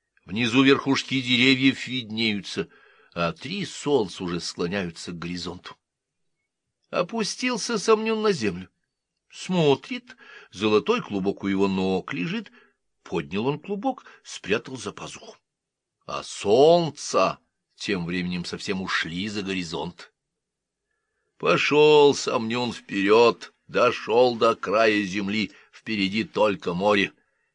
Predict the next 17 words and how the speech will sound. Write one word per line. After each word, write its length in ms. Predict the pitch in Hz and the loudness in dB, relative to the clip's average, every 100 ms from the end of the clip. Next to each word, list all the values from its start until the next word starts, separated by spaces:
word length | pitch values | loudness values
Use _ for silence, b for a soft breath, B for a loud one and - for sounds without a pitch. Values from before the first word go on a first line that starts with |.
| _ | _
Сел 420 | - - 104 139 | -18 -2 4 6
он 160 | 127 | 6
на 100 | 113 | 2
берегу 440 | 101 95 92 90 82 _ _ _ _ _ | -2 -2 -4 -6 -8 _ _ _ _ _
и 100 | 69 | -14
стал 360 | - - 85 95 | -14 -8 -8 -8
ждать 300 | 80 80 - | -8 -10 -10
рассвета. 580 | 87 - - - - - _ _ _ _ _ _ _ _ _ _ _ _ | -12 -12 -12 -14 -18 -20 _ _ _ _ _ _ _ _ _ _ _ _
Вот 240 | - - - | -18 -16 -14
наступило 560 | - - - 69 67 - | -16 -16 -14 -14 -14 -14
утро, 640 | 95 117 160 - 156 143 _ _ _ _ _ _ - | -12 -12 -10 -4 -4 -4 _ _ _ _ _ _ -8
первое 760 | 98 135 175 190 180 175 180 | 2 4 6 4 4 4 4
солнце 800 | 170 - 135 156 180 175 - 190 | 2 2 6 6 6 4 0 2
начало 440 | 175 180 - 190 | 4 4 2 2
подниматься 760 | 185 180 160 180 180 196 - 185 | 2 0 0 0 2 0 -2 -4
из 200 | 190 156 | -2 0
воды. 400 | 180 170 214 | -2 0 -2